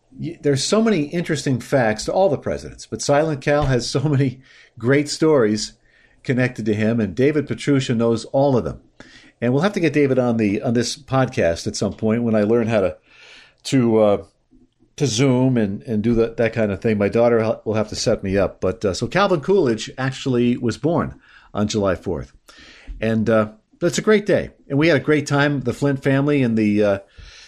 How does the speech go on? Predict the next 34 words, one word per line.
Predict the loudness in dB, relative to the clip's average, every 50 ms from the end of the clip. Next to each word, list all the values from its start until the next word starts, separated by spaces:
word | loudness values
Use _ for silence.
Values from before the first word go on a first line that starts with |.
| -20 -20 _ _ _ -4
uh, | -2 -2
the | 0 2 2
in-laws, | 2 2 2 4 4 4 2 0 -2 -6 -4
my, | -2 0 0 0 -2 -4
my | -4 -2 -2 -2
father-in-law | -2 -2 0 0 2 2 2 2 2 2 2 2
and | 2 2
mother-in-law, | 0 2 2 2 2 2 2 2 2 2 2
and, | 2 2 0 0 0 2
uh, | 2 2 2 0 -2 -8 _ _ _ _ _ _ _ _ _ _ _ _ _ _ -10
one | -4 0 0 2
of | 2
my | 2 2
brothers-in-law, | 2 2 2 2 2 2 0 0 0 0 2 2 2 2 2 0 -4 -10 _ _ _ _ _ _ _ _ _ _
his | -2 -2 -2 0 -2 -4
kids, | -2 0 2 2 0 0 -4 -8 -12 -16 _ _ _ _ _ -20 _ _ _ -10
a | -10
friend | -8 -2 0 2 2 2 2 2
of | 2 0
the, | 2 0 2 2 2 2
uh, | 4 4 4 2 0 -2 -10 -20 -18
friend | -6 -2 -2 0 2
of | 0
the | 0 0
family | 0 0 0 2 2 2 2 2
and, | 0 -2 -4 -6
and | -4 -2 0
their | 0 0 0 -2 -4
three | -10 _ -20 -20 -20 -8 -2 0 2 2
or | 0
four | 0 0 0 0 0
kids, | 0 -2 -2 -2 -2 0
they | 0 2 2
all | 2 2 0 -2 -4 -10